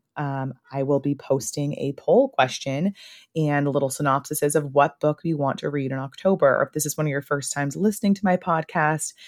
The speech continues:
I give all my followers and anyone who listens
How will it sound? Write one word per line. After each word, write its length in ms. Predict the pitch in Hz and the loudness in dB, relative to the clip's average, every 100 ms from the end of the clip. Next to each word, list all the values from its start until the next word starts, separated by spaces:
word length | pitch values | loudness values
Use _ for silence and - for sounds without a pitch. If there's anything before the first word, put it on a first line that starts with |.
| - - - | -20 -20 -6
I 180 | 165 180 | 2 2
give 340 | 165 165 156 - _ 214 | 6 6 4 0 _ 6
all 140 | 226 | 6
my 120 | 208 | 6
followers 520 | 202 170 165 160 165 | 4 4 6 6 4
and 80 | - | 0
anyone 260 | 156 147 147 | -2 0 -2
who 140 | 147 | -4
listens 680 | 151 180 190 180 175 180 170 | 2 4 4 4 4 4 0